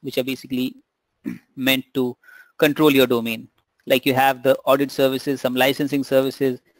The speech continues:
you have the log related services, right? So which maintain the logs and will display you the logs in the front end. So internally some log services are running, and there are many other some such smaller processes which are running, which are known as core services.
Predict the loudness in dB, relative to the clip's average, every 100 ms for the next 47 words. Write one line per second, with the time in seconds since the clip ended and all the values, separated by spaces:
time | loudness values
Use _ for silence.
0 | _ _ 0 0 4 4 6 4 2 2
1 | 2 -2 -2 -2 -2 -8 -6 -4 -6 -8
2 | -10 -10 -10 -6 -4 0 0 2 0 2
3 | 0 -2 -14 -10 -8 -6 -8 -10 -4 0
4 | 2 0 0 0 0 -2 -10 -12 -6 -2
5 | -4 -6 _ _ _ _ _ -2 -2 2
6 | -2 -2 -12 _ _ -8 -6 -6 -10 -8
7 | -4 0 0 0 -2 -6 0 0 2 0
8 | -2 -2 -2 0 0 -2 -6 -8 -4 0
9 | 4 4 4 2 6 6 6 4 2 0
10 | 0 0 0 -4 -2 0 0 -2 -8 -6
11 | -6 -4 -4 0 2 0 -4 -6 -6 -4
12 | -6 -6 -10 -8 -8 -10 -12 -18 -20